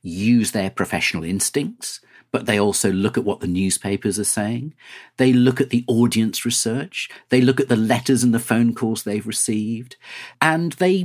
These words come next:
blend all of these factors in to try and reach a judgment.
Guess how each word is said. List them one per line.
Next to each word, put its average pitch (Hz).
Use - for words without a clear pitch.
blend 202
all 190
of -
these 156
factors 135
in 95
to 127
try 139
and 123
reach -
a 104
judgment. 127